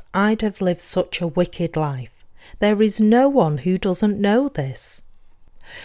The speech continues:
Judas also did not know what he was doing, but at the Last Supper, Jesus clearly identified him as his betrayer, saying,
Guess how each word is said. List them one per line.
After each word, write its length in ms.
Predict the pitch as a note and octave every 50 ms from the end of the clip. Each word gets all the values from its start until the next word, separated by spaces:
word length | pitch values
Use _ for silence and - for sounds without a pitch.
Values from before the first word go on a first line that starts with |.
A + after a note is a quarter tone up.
| - - -
Judas 480 | - - C4 C4+ C4+ C4+ - A#3+ - -
also 460 | A#3 A3+ A#3 A#3+ A#3 - - D#3 D3+
did 260 | C#3+ - D#3 D3 -
not 220 | D#3 D#3 D3+ - -
know 160 | D#3+ D#3+ D#3
what 220 | D#3 E3 D#3+ -
he 260 | - - F#3+ F#3+ F#3+ F3+
was 260 | D#3 E3 C#3 - -
doing, 440 | - D3+ C#3+ C3+ B2+ B2+ B2 A#2+ - - - - - - -
but 220 | - F#3 F3+ - G3+
at 100 | - -
the 80 | F3+
Last 380 | E3+ F3 F3+ G3+ B3 B3+ - -
Supper, 540 | - - B3+ B3 - - - C#3+ C3 B2 - - - - - -
Jesus 460 | - F#3 F#3 F#3+ F3+ - E3+ D#3 - -
clearly 480 | - - - E3+ D#3+ D#3 D#3+ D#3+ D#3+
identified 1040 | E3+ F3 F3 D#3+ - - F#3+ G#3+ B3 B3 - - E3 - - D3+ D3+ D3+ D3 C#3+ -
him 360 | - - - C4+ G#3 D3+ C#3
as 180 | C#3+ D3+ - -
his 200 | - D3+ C#3+ -
betrayer, 640 | - E3 D#3+ - - - G#3 G#3+ A#3+ G#3+ D3+ C3+
saying, 560 | - - - D3+ D3 D3 C#3+ C#3+ C#3 C#3 C#3